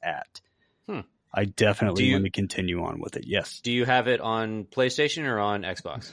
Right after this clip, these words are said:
Speaker 1: I have it on Xbox One.
Speaker 2: Ah, you bitch.
Speaker 1: I, uh, I haven't, um,
Speaker 2: 'Cause if you had it on PlayStation, I could download it and we could play it, but
Speaker 1: Yeah, I, um, waiting for The Last of Us Two before I get a PlayStation Four.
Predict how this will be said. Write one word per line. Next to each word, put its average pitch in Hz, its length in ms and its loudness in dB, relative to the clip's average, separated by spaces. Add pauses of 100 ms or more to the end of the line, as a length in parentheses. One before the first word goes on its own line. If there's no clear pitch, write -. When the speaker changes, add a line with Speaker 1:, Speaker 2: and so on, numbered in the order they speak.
(100)
Speaker 1:
I 107 120 2
have 104 200 4
it 107 60 4
on 98 120 4
Xbox - 500 -2
One. - 220 -12 (500)
Speaker 2:
Ah, 60 340 -12
you - 100 -20 (140)
bitch. - 280 -20
Speaker 1:
I, 95 160 -2
uh, 90 200 0 (140)
I 113 100 0
haven't, 107 440 4 (100)
um, 90 480 2 (560)
Speaker 2:
'Cause 131 120 0
if 127 80 2
you 139 80 8
had 175 100 8
it 175 80 8
on 143 160 4
PlayStation, 147 520 6
I 139 140 6
could 120 160 0
download 104 320 4
it 117 40 2
and 101 100 -2
we 101 100 0
could 90 140 -8
play 120 240 2
it, 73 80 -8 (160)
but 85 220 -6 (240)
Speaker 1:
Yeah, 147 480 10 (200)
I, 123 960 6 (120)
um, 113 420 6
waiting 120 280 6
for 123 140 0
The 113 80 4
Last 110 300 4
of 113 100 2
Us 113 160 2
Two 135 340 6
before 104 340 -2
I 98 40 4
get 95 120 0
a 87 40 -2
PlayStation 95 560 0
Four. - 380 -2